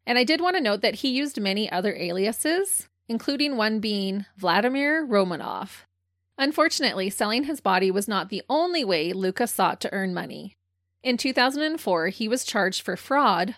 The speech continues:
for an absolutely dirtbag move. This little worm pretended to befriend a twenty-one-year-old woman who was only functioning at the mental capacity of a twelve-year-old.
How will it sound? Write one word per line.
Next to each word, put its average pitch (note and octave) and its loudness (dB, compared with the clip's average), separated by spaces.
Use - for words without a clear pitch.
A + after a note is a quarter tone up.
for G#3+ 0
an F#3+ -2
absolutely A3 0
dirtbag F3 0
move. D#3 -8
This A3 4
little G4+ 4
worm G3+ 2
pretended A3 0
to B3+ 0
befriend G3 -2
a A3 2
twenty-one-year-old B3+ 0
woman B3+ 0
who C4+ 0
was B3+ 4
only A3+ -2
functioning A#3+ -4
at G#3 -2
the G#3 -2
mental G3 -2
capacity G#3+ -2
of E3+ -4
a G3+ -4
twelve-year-old. - -4